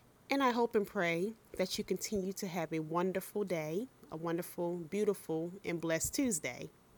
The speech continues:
And remember, get rid of those bad news boos or dudes. <laughs>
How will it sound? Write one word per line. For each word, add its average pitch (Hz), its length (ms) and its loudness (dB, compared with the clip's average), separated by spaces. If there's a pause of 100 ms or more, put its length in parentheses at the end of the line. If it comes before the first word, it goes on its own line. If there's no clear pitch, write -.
(720)
And 165 140 0
remember, 196 640 6 (1120)
get 226 200 4
rid 240 140 4
of 220 60 6
those 196 240 4
bad 190 300 6
news 190 240 4
boos 165 640 2 (1040)
or 190 160 6
dudes. 160 680 0 (300)
<laughs> 277 60 8